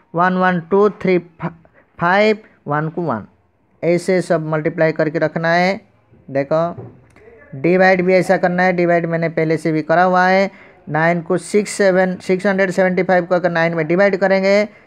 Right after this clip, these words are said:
तो सिक्स सेवन जा सिक्सटी थ्री, उसको सेवन, सिक्सटी सेवन और सिक्सटी थ्री का फ़ोर बचेगा, फ़ाइव उधर नीचे लाया, फ़ोर्टी फ़ाइव हो गया, नाइन फ़ाइव जा फ़ोर्टी फ़ाइव। इस तरह आपको करके रखना है, सम भी करा हुआ।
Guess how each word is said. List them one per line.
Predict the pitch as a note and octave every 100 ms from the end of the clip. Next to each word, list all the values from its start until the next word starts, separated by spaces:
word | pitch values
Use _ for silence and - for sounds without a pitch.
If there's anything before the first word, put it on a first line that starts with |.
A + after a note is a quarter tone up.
| _ -
तो | D#3+
सिक्स | - F#3 F3+
सेवन | F#3+ F3+
जा | F3
सिक्सटी | E3 - F#3 - G3+
थ्री, | F#3+ G3+ G3+ G#3
उसको | F#3 - F3 E3+ D#3+ - - _ -
सेवन, | F3 F3+ F3
सिक्सटी | - E3 F#3+
सेवन | F3+ F3+
और | F#3
सिक्सटी | F3 F3 F3+
थ्री | E3+
का | E3+
फ़ोर | D#3+ E3 F#3+ G3
बचेगा, | G3 G3 G3 G3+
फ़ाइव | G3 - E3+ F#3+
उधर | F#3 F#3 F#3+ G3 - F#3
नीचे | F3 F3
लाया, | F#3+ F#3+ G3 G3 - _ -
फ़ोर्टी | F#3+
फ़ाइव | A3+ G#3+ F#3+
हो | F#3+
गया, | G3 G3
नाइन | F#3 F#3+ G#3
फ़ाइव | G#3 G#3+
जा | G#3
फ़ोर्टी | G#3 A3+ A#3+
फ़ाइव। | G#3+ F3 A2+ - _ _ _ _ -
इस | E3
तरह | F#3+ F3+
आपको | D#3+ F3
करके | D#3+ E3 E3
रखना | D#3+ D3+ E3+
है, | F3 F#3 G#3 _ _ -
सम | D#3+ D#3+
भी | D#3+
करा | D#3 D3+ E3
हुआ। | E3 F3